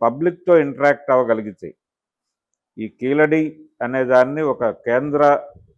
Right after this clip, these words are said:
ఆ, అంటే దీన్ని కేంద్రంగా మార్చి, కేలడి కేంద్రంగా గనక ఒక డిస్కషన్ సౌత్లో సీరియస్గా ప్రతి నగరంలోనూ,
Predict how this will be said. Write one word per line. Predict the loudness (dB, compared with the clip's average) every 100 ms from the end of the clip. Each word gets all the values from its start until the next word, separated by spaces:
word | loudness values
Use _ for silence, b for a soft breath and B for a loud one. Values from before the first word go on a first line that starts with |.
| _ _ -20 -18 -8 -6
ఆ, | -4 -6
అంటే | -2 0 0 -2 -8 _ _ _ _ _ _
దీన్ని | -6 -4 -2 0
కేంద్రంగా | 0 2 2 2 2 2
మార్చి, | 0 -2 -20 -14 -4
కేలడి | -2 0 -2 -4 -6 _ 0
కేంద్రంగా | 0 2 2 4 4 4
గనక | 0 0 -2
ఒక | -2 -4
డిస్కషన్ | -6 -4 -6 -8 -20 _ _ _ _ _ _ _ _ _ _ _ 0
సౌత్లో | 2 0 -6 -4 4 6 4 -2 -18 _ _ _ _ _ _ _
సీరియస్గా | -4 -2 4 2 2 2 0 0
ప్రతి | -2 -2 -4 -2 -2
నగరంలోనూ, | 2 2 0 -2 -2